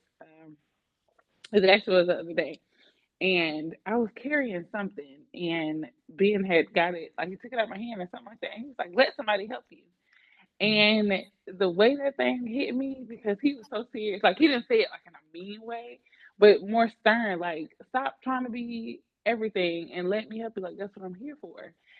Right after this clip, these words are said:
Speaker 2: Mm-hmm.
Speaker 1: And my whole thing is, I don't want, you know, and I know I'm not the only person, we throw around this word often, that we don't wanna be a burden. Or
Speaker 2: Mm-hmm.
Speaker 1: maybe for me, um, I've counted on people before and been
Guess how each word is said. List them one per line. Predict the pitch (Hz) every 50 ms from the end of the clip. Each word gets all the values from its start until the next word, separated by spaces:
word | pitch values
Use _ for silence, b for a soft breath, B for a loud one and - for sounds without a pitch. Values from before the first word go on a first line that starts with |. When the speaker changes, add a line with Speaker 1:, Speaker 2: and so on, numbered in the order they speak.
| B B
Speaker 2:
Mm-hmm. | 185 180 175 185
Speaker 1:
And | 202 190 185 185 190
my | 202 226
whole | 233 240 226 208 202
thing | - 196 190 190 190
is, | - 202 - -
I | - 170 180 190 202
don't | 196 196 185 180 180
want, | 175 170 - - -
you | 185 190
know, | 170 165 156 147 - - 170
and | 170 - -
I | 175 170
know | 170 170 165 165 165 165 165 160
I'm | - 170
not | 160 151 - -
the | 170
only | 165 156 160
person, | 156 - 165 156 156 _ 156 151 151 _ _
we | - 165 160 _ -
throw | 170 160 156
around | 156 156 151 151 156
this | 156 143
word | 151 156 147 139 - _ - -
often, | 180 170 160 - 165 156 147 139 -
that | - - -
we | 185 202
don't | 202 185 185
wanna | 190 190 190
be | 185 202 202 202
a |
burden. | 180 202 226 226 196 160 156 147 156 160 _ b b b b b b b 196
Or | 185 180 175 175
Speaker 2:
Mm-hmm. | 170 175
Speaker 1:
maybe | 175 175 185 202 175 196 190 185 185 180 165 - - - _ _ _ _ _ _ _ _ _ - - -
for | - 180 170
me, | 180 202 226 220 190 175 175 170 175 190 _ -
um, | 156 156 151 151 147 147 147 -
I've | 151 165 160 156 -
counted | - 202 202 185 190 202 180 175
on | 165 160
people | 160 190 175 160 165
before | 147 151 151 - - 175 170 160 156 143
and | 131 160 156 151
been | - 151 151 147 143 135